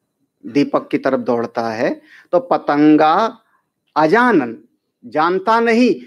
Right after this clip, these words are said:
कि मैं दीपक के पास जाऊंगा तो जल जाऊंगा, उसको इतना ज्ञान तो है नहीं। तो वो जा करके दीपक की तरफ दौड़ा और जा करके वहां पर तीव्र दहने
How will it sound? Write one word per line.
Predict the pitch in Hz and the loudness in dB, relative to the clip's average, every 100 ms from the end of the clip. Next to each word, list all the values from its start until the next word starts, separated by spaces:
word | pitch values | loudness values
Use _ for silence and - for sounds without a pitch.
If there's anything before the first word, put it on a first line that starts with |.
| - | -4
कि | 208 | 2
मैं | 196 196 | 4 4
दीपक | 147 170 175 190 - | 2 2 0 -4 -2
के | 190 | -4
पास | 190 165 165 | 0 0 0
जाऊंगा | 151 175 185 185 190 | -2 -2 0 0 -2
तो | 190 151 | -2 -4
जल | 120 139 131 | -2 -2 -2
जाऊंगा, | 117 117 117 117 120 120 _ _ _ _ _ _ - | -6 -8 -6 -6 -8 -10 _ _ _ _ _ _ -8
उसको | 143 - 170 | -6 0 0
इतना | 165 165 165 | 2 0 0
ज्ञान | 147 165 165 | -2 -4 -4
तो | 160 | -6
है | 147 180 | -6 -6
नहीं। | 190 175 180 - _ - - | -4 -6 -10 -16 _ -14 0
तो | 180 - | 0 4
वो | 202 202 - - | 6 6 4 -2
जा | 143 151 | 0 0
करके | 156 160 156 - 190 202 202 - _ _ _ _ _ | 2 0 0 4 4 4 0 -18 _ _ _ _ _
दीपक | 123 151 156 160 156 | -2 0 0 -2 -4
की | 151 | -8
तरफ | 147 135 135 | -4 -4 -4
दौड़ा | 120 143 190 220 226 - _ _ _ _ 135 | -2 4 6 4 2 -4 _ _ _ _ -6
और | 143 | -6
जा | 117 139 | -2 -2
करके | 139 151 143 - 151 | -2 -4 -6 -2 -2
वहां | 139 123 135 139 | -2 -4 -4 -4
पर | 160 185 214 - | -2 -4 -4 -4
तीव्र | 143 156 131 | -2 -2 -4
दहने | 123 123 120 123 165 160 | -6 -6 -6 -2 2 2